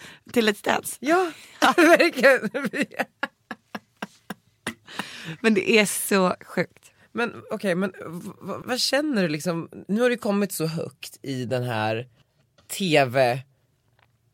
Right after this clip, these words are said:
Speaker 2: S-, s-, det är ju ett av de största programmen i Sverige.
Speaker 1: Mm.
Speaker 2: Har, har du tänkt på hur du ska liksom ta det här vidare och vad du ska göra u-, utifrån efter det här?
Speaker 1: Ja, men sen vill jag ju ha mitt egna T V-program.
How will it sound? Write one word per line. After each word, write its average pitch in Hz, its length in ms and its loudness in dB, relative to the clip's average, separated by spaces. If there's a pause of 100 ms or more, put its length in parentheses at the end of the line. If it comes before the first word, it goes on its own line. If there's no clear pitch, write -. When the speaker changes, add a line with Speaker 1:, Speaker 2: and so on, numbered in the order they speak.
(180)
Speaker 2:
S-, - 200 -16
s-, - 160 -14
det 165 120 -2
är 214 40 2
ju 208 60 6
ett 165 120 0
av 135 60 2
de 127 80 -2
största 127 260 -8
programmen 113 260 -2
i 110 40 -4
Sverige. 110 360 -4 (160)
Speaker 1:
Mm. 151 220 2 (380)
Speaker 2:
Har, 165 160 -4
har 185 100 2
du 185 60 2
tänkt 185 240 -2
på 175 80 0
hur 175 60 2
du 156 100 -2
ska 151 160 -6 (100)
liksom - 260 -10
ta 151 160 -4
det 135 60 0
här 135 80 0
vidare 135 300 0
och 131 60 -2
vad 131 100 2
du 131 40 -2
ska 127 160 -6
göra 120 140 2
u-, 101 180 -4
utifrån - 640 -10
efter 131 240 -8
det 127 60 -6
här? 117 160 -10 (180)
Speaker 1:
Ja, 240 200 2
men 254 160 4
sen 277 220 2
vill 262 180 0
jag 240 140 0
ju 240 100 2
ha 214 120 -2
mitt 214 240 -4
egna 220 340 -4
T 185 180 -6
V-program. 151 460 -8